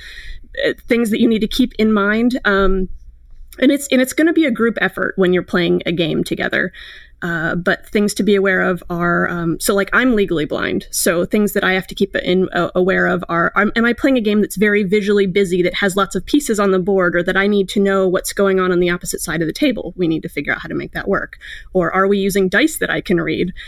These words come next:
That sort of thing. So are, are you playing with someone who needs, um, sign language, like, um, is hard of hearing, needs a different way to get their attention or to communicate with? Um,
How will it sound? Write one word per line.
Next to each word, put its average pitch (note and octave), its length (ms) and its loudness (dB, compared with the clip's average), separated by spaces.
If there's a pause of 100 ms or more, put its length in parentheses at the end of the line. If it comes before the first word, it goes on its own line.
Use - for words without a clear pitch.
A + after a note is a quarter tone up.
(180)
That B3 180 0
sort F#3+ 160 0
of F3+ 80 -4
thing. D#3 240 -2
So F#3 180 -2
are, F3+ 220 -2
are F3 80 0
you F3+ 160 2
playing F3 320 0
with F3+ 120 0
someone F3+ 420 0
who F#3 300 2
needs, F3+ 680 0
um, F#3+ 600 0 (1000)
sign D4 280 2
language, F3+ 400 -2
like, E3 280 -2
um, F3 440 0 (320)
is F3+ 440 0
hard F#3 180 -2
of F#3 80 -2
hearing, G3+ 300 2
needs E3 180 -2
a F#3 60 2
different F#3 340 0
way F3+ 220 2
to F3+ 460 2
get E3+ 160 -6
their F3 100 0
attention F#3+ 420 0
or E3 80 0
to - 80 -12
communicate A3+ 540 0
with? B2+ 280 -6 (400)
Um, D#3 520 0